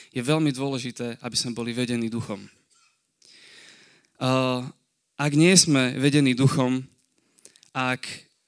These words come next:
sme vzdialení od Boha, nerobme to. <laughs> Radšej to nerobme.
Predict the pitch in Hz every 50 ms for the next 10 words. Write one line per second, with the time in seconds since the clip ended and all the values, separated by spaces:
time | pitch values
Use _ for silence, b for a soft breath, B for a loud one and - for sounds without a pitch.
0 | _ _ _ - - - 147 143 135 - 131 139 160 165 175 185 185 165 143 131
1 | 127 123 120 - - 135 135 151 147 143 147 131 127 123 123 123 123 - b b
2 | b b b b b b b b _ _ - 147 147 147 139 135 117 120 113 110
3 | - - 110 - B B B B B B B B B B B B _ _ _ _
4 | _ _ _ _ _ _ _ _ _ _ _ _ _ _ _ _ _ _ - -
5 | 143 160 160 - 170 156 147 - 143 135 139 135 135 131 120 120 120